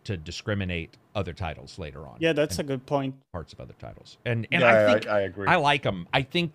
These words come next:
Speaker 1: too, you'll probably like in Dude Infinity is some action-packed shit, man. It's crazy, it's over the top, and maybe not as whatever, but, uh, I like it. Thanks, Kel. Uh, you were saying you
Speaker 3: That's
Speaker 1: agree,
Speaker 3: my favorite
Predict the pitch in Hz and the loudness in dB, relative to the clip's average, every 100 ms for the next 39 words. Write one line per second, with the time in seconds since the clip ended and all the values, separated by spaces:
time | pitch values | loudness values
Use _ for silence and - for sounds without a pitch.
0 | - - 165 175 165 - 135 139 - 143 | -10 -4 -2 -2 -6 -6 -2 -2 -2 -4
1 | 160 156 143 127 135 131 113 127 135 123 | -2 -2 -2 0 0 -2 -6 -4 -4 -4
2 | 107 143 156 147 117 95 92 - _ _ | -4 -4 -4 -4 -4 -4 -6 -14 _ _
3 | _ _ _ _ _ - 131 120 120 - | _ _ _ _ _ -6 0 2 2 -2
4 | 113 123 101 - - 120 92 - 90 87 | -6 -2 -2 -2 -4 -2 -4 -4 -8 -8
5 | 98 _ - - 170 147 131 139 139 123 | -12 _ -18 0 2 2 0 -2 -2 -2
6 | 98 120 120 104 107 101 98 101 101 90 | -2 -2 0 -2 -2 -2 -2 0 0 -2
7 | 82 - 85 82 92 92 80 69 - - | -6 -8 -10 -2 0 0 -2 -8 -16 -20
8 | _ _ 98 76 - - 73 104 95 90 | _ _ -8 -8 -10 -14 -8 -2 0 -2
9 | - 190 185 - 175 160 165 _ - - | 0 0 0 0 2 2 0 _ -20 -18
10 | - 139 135 143 147 127 117 113 107 117 | 0 2 2 0 2 2 4 4 6 4
11 | 107 131 | 6 6